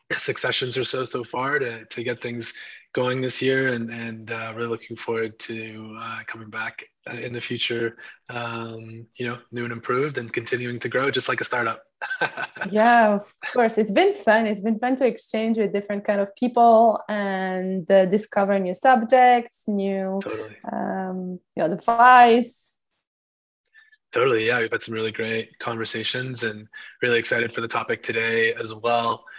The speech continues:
Speaker 1: Um, you know, it's, it's really interesting.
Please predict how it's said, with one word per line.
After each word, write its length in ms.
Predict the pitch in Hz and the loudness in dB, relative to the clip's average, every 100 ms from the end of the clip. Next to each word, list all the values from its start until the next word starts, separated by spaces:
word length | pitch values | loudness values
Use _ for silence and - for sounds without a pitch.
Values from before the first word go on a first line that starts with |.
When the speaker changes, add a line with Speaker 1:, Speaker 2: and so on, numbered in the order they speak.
| - - - | -20 -18 -4
Speaker 1:
Um, 640 | 117 113 110 110 107 107 107 - | 0 2 2 0 -2 -12 -18 -8
you 80 | 117 | -2
know, 100 | 113 | -2
it's, 240 | 110 - | -4 -10
it's 180 | - - | -10 -4
really 160 | 120 120 | -4 -2
interesting. 800 | 113 117 - 120 117 113 113 | -4 -4 -6 -8 -8 -8 -12